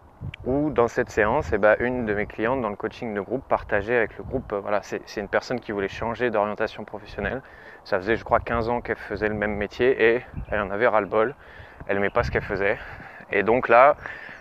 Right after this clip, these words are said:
elle avait pris la décision de, « C'est bon, euh, j'arrête. Euh, enfin, je continue, mais en a-, en, en attendant que je trouve quelque chose, mais je veux changer de branche. Et donc, j'ai envie de trouver, bah, qu'est-, c'est, qu'est-ce que je veux, euh, euh, faire concrètement comme métier à la place. »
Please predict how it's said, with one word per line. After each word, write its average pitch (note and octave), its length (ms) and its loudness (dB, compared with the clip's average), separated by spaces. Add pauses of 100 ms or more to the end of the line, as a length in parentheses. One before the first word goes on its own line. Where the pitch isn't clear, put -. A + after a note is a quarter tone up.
(120)
elle G#2+ 80 6
avait - 100 4
pris - 180 2
la A2 100 8
décision G#2 380 -2
de, « G#2+ 140 0
C'est A2+ 160 -2
bon, G#2 140 -2 (180)
euh, G2 60 -4
j'arrête. A2 580 2 (580)
Euh, G2 640 2 (500)
enfin, - 220 -10
je G#2+ 120 -6
continue, A#2 420 0
mais B2+ 140 4
en G#2+ 100 4
a-, G#2 160 0
en, G2+ 240 0
en G#2 140 2
attendant G#2+ 340 2
que G#2+ 140 -4
je - 80 -6
trouve - 180 -10
quelque G#2 240 -2
chose, C3+ 240 -2
mais B2+ 140 4
je A2 120 0
veux A#2 220 4
changer A#2 340 2
de G2 60 -2
branche. A#2+ 380 -2 (300)
Et G2+ 100 4
donc, C3+ 180 8
j'ai A2+ 160 6
envie G#2 220 4
de - 40 -6
trouver, B2 280 2
bah, G2+ 160 6 (120)
qu'est-, - 140 -8
c'est, - 500 -14
qu'est-ce - 220 -8
que A#2+ 140 -2
je G2+ 120 -4
veux, G2+ 140 -2
euh, A2 280 6 (500)
euh, D#2+ 100 -2
faire - 300 4
concrètement A2+ 480 -2
comme A2+ 180 0
métier A2+ 300 2
à - 20 8
la A2+ 80 6
place. » - 320 -8